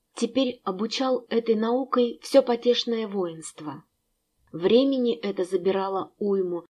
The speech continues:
и до простых бытовых дел руки все никак не доходили. А чтобы хорошо выглядеть и всегда быть собранным, ему приходилось по ночам стирать и ухаживать за своим видом.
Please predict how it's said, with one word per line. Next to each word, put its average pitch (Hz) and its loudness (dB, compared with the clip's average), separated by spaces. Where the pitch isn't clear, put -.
и 202 -2
до 208 0
простых 208 -2
бытовых 185 -2
дел 240 4
руки 226 0
все - -2
никак 196 -2
не 202 0
доходили. 175 -6
А - -4
чтобы 190 -2
хорошо 170 -2
выглядеть 180 -2
и 202 -2
всегда 196 -2
быть 190 -4
собранным, 185 0
ему 220 4
приходилось 214 -2
по 202 -8
ночам 196 -4
стирать 233 -8
и 202 0
ухаживать 233 0
за 180 -10
своим 190 -6
видом. 160 -4